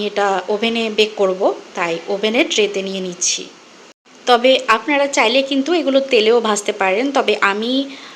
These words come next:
এমনিতেই এত তেল দিয়ে করেছি, আর তাই আমি চাইছি না এগুলো আবার তেলে ভাজতে।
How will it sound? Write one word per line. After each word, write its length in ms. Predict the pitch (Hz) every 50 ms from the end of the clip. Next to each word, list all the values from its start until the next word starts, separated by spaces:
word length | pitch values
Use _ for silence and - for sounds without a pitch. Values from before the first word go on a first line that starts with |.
| - - -
এমনিতেই 440 | 254 247 247 254 262 262 294 311 320 311 -
এত 200 | 403 415 415 - 285 269 269
তেল 140 | 277 277 262 262
দিয়ে 180 | 269 269 277 277 247
করেছি, 400 | 214 190 190 190 - - - 262 294 285 - - - -
আর 220 | 190 185 185 180 180 175 - - - - - - - - - - - -
তাই 160 | - 208 202 196 196
আমি 120 | 202 214 220
চাইছি 400 | 208 220 254 254 277 269 277 - 320
না 120 | 254 254 277 - -
এগুলো 200 | 208 202 202 208 -
আবার 280 | - 190 185 190 220 269 269 -
তেলে 200 | - 170 165 170
ভাজতে। 380 | 175 - 180 170 - - -